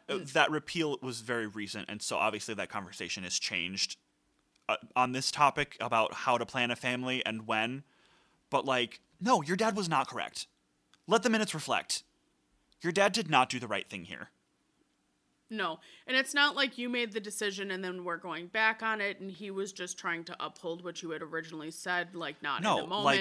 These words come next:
Speaker 1: like, the
Speaker 2: Like,
Speaker 1: right thing to do was, like, fuck other people's opinions. Like, do you wanna have a baby?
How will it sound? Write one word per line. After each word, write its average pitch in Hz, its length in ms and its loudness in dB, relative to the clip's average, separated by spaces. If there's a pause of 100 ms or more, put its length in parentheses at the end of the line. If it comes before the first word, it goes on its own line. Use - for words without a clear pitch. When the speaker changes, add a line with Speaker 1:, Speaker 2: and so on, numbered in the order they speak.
(180)
Speaker 1:
like, 135 120 -12
the 156 100 2
Speaker 2:
Like, - 60 4
Speaker 1:
right 226 240 10
thing 190 160 2
to 160 120 2
do 135 140 2
was, 127 160 2
like, 127 160 2
fuck 180 300 0
other 143 180 0
people's 117 320 -4
opinions. 101 540 -8
Like, 104 220 -4 (200)
do 143 160 -2
you 151 180 -4
wanna 131 280 6
have 120 260 -4
a 104 80 -2
baby? 87 480 -8